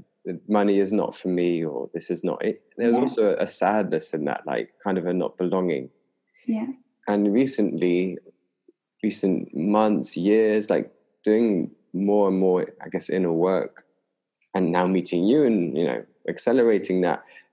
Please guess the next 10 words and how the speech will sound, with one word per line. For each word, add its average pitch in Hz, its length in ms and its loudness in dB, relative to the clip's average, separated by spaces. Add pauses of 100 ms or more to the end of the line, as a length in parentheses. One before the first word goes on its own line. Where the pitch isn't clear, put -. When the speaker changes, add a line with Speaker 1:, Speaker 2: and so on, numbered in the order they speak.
Speaker 1:
to 107 80 2
really 120 180 6
bring 113 180 4
the 110 80 4
two 107 140 0
together. - 500 -2 (280)
So 95 100 -2
it's - 180 -2
not 104 240 2
just, - 480 -4